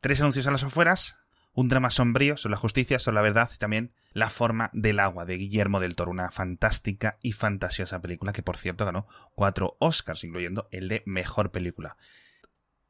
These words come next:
Y la verdad es que estoy seguro que muchos la habéis visto, pero si no, os animo de verdad a verla, porque si no la pudisteis ver en el cine, La forma del agua es, es pura fantasía. Yo creo que es de las mejores películas de Guillermo del Toro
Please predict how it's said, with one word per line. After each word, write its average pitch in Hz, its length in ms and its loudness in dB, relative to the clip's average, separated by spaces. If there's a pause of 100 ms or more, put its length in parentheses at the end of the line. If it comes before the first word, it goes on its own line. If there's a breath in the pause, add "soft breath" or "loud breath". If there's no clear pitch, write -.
(160)
Y 139 100 4
la 147 80 6
verdad 143 220 6
es 185 100 2
que 190 300 2 (460)
estoy 117 220 2
seguro 165 260 4
que 147 120 4
muchos 151 340 2
la 156 60 4
habéis 147 200 2
visto, 151 300 -2
pero 123 220 2
si 117 160 -2
no, 143 200 2
os 117 120 0
animo 139 260 6
de 131 80 4
verdad 117 380 4
a 110 80 0
verla, 131 280 2
porque 113 200 -4
si 113 100 -6
no 113 60 2
la 131 100 2
pudisteis 123 340 0
ver 110 120 4
en 104 80 2
el 92 140 -2
cine, 120 280 2
La 95 120 0
forma 98 260 -4
del 92 100 0
agua 101 320 2 (400 loud breath)
es, - 300 0 (220)
es - 180 -4
pura 95 240 0
fantasía. 95 420 -2
Yo 92 100 0
creo 98 140 -4
que 101 80 0
es - 160 -6
de 85 120 -10
las 87 180 -8
mejores 123 400 -2
películas 160 360 0
de 147 100 0
Guillermo 139 320 0
del 127 120 0
Toro 143 240 0